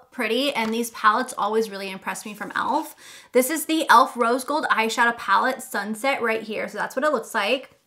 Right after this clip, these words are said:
Here's the packaging, and then you open it up, and then there are your colors. Like, oh, so pretty. First off, what we're gonna do is I'm gonna go in with my Smith Cosmetics brush,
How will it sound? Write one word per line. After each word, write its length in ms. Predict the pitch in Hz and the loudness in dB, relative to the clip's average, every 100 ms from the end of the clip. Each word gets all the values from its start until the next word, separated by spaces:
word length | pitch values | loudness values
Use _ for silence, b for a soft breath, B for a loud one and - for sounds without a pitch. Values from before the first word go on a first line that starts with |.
| _ _ - | _ _ -20
Here's 320 | _ 240 220 | _ -2 0
the 80 | 269 | -2
packaging, 800 | 269 220 214 220 220 214 254 285 _ - | 2 2 0 -8 -8 -4 -6 -6 _ -8
and 80 | 220 | -6
then 60 | |
you 100 | 226 | -2
open 240 | 240 240 262 | -2 0 0
it 140 | 233 | 4
up, 240 | 208 214 - | 4 2 -2
and 140 | 220 | -6
then 120 | 208 | -6
there 220 | 202 196 | -6 -6
are 140 | - 196 | -4 -4
your 160 | 185 | -6
colors. 520 | - - 175 165 202 208 | -8 -4 -4 -4 -8 -6
Like, 420 | 185 185 - - - | -4 -4 -6 -20 -16
oh, 560 | - - - - - - | -14 -12 -14 -16 -18 -16
so 1040 | - - - - 269 294 302 311 311 - - - | -8 -6 -4 2 8 10 8 6 2 2 -2 -14
pretty. 500 | - 240 226 247 311 330 | -4 -2 0 0 0 4
First 240 | 294 302 | 4 6
off, 140 | 339 349 | 4 2
what 80 | 320 | 0
we're 80 | |
gonna 160 | 311 302 | 0 0
do 160 | 262 269 | 2 2
is 100 | 240 | 4
I'm 140 | 254 | 2
gonna 160 | 254 254 | 2 2
go 260 | 240 247 | 4 4
in 320 | 247 247 254 | 4 2 2
with 140 | 240 240 | 0 0
my 180 | 233 226 | -2 -2
Smith 380 | - 226 233 | -4 -6 -6
Cosmetics 580 | - 247 233 220 226 226 | 0 2 2 -2 -4 -4
brush, 360 | - 320 359 | 2 2 2